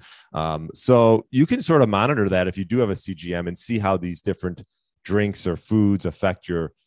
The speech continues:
affect your blood sugars. Um, I don't go crazy with it, but it's good to see every once in a while. Um, so if you're adding milk, sugar,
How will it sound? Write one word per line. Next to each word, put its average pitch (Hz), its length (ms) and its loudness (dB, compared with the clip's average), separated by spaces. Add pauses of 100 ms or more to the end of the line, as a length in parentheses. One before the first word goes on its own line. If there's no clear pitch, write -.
(140)
affect 95 320 -4
your 90 100 -4
blood 90 220 -2
sugars. 80 520 -8 (340)
Um, 78 580 -10
I 104 100 -2
don't 117 140 -2
go 95 100 0
crazy 110 400 0
with 147 180 0
it, 131 100 -2
but 135 100 0
it's 139 120 -4
good 156 160 -4
to 123 80 -4
see 120 220 -6
every 101 160 -2
once 98 280 -6
in 90 60 -8
a 82 40 -8
while. 71 280 -8 (960)
Um, 87 300 -4
so 113 240 2
if 113 100 0
you're 135 140 2
adding 147 300 2
milk, 117 240 2
sugar, 110 540 -2